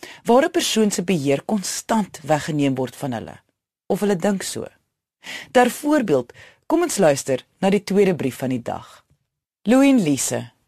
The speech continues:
ek is as kind, ongeveer vyf of ses jaar oud, gemolesteer. Die oom wat dit aan my gedoen het, was in die tronk nadat 'n ander dogtertjie hom aangekla het, dieselfde tyd as wat hy aan my gevat het.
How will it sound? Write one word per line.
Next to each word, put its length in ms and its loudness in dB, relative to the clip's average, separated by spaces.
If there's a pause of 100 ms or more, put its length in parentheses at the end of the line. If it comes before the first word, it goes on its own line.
(560)
ek 160 0
is 120 2
as 220 0
kind, 440 -4
ongeveer 640 0
vyf 340 2
of 80 -6
ses 280 0
jaar 220 0
oud, 240 -2
gemolesteer. 840 -2 (500)
Die 200 2
oom 160 4
wat 100 4
dit 160 2
aan 80 2
my 120 2
gedoen 340 0
het, 220 -2 (300)
was 300 0
in 60 4
die 120 0
tronk 500 0
nadat 360 2
'n 120 0
ander 300 4
dogtertjie 460 0
hom 140 0
aangekla 600 0
het, 180 -12 (280)
dieselfde 480 2
tyd 260 4
as 100 -8
wat 120 -2
hy 60 4
aan 160 4
my 160 2
gevat 380 -6
het. 280 -12